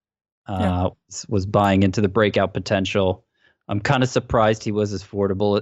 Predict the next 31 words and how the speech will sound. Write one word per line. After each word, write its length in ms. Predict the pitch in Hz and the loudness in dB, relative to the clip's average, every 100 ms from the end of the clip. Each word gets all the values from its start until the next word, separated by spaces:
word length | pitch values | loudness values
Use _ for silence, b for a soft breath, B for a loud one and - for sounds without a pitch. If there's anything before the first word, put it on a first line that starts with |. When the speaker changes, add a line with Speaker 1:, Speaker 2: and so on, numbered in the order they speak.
| 104 | -2
Speaker 1:
uh, 100 | 131 - | -8 -4
as 140 | 131 123 | -2 -2
affordable 580 | 113 135 120 110 127 98 | 0 2 2 2 0 0
as 180 | 110 | -2
he 100 | 120 | -2
was, 340 | 104 98 107 - | -2 0 -2 -2
considering. 720 | 113 101 104 104 135 202 - _ _ _ _ _ _ _ _ _ | -4 -2 -2 0 0 -2 -8 _ _ _ _ _ _ _ _ _
But, 120 | 226 | -2
you 60 | 285 | 2
know, 220 | 277 180 | 4 4
a 20 | |
lot 260 | 170 143 160 | 4 4 2
of 80 | 165 | 0
times, 540 | 170 160 160 - - _ _ _ _ _ _ - | -2 -2 -6 -12 -20 _ _ _ _ _ _ -12
a 60 | |
lot 240 | 131 131 139 | -2 0 0
of 60 | |
times 300 | - 147 139 | -2 -2 -2
the 100 | 127 | -6
trendiest 560 | 127 113 117 131 131 - | -4 0 0 0 -4 -4
names 440 | 104 127 156 - - _ _ | -2 -2 -4 -8 -20 _ _
don't 240 | - 117 - _ _ | -8 -8 -8 _ _
end 220 | 107 123 139 | -2 2 2
up 260 | 165 - _ _ _ _ _ - | 0 -2 _ _ _ _ _ -2
panning 240 | 123 190 | 0 2
out, 300 | 233 302 - _ _ _ - | 2 0 -4 _ _ _ -12
and, 400 | 92 92 98 95 | -6 -4 -2 -2
uh, 260 | 95 95 95 - _ _ _ | -2 -2 -4 -8 _ _ _
everybody 320 | 98 98 113 | -4 2 4
looks 200 | 120 127 | 4 2
bad. 440 | - 139 170 - | 0 0 0 -4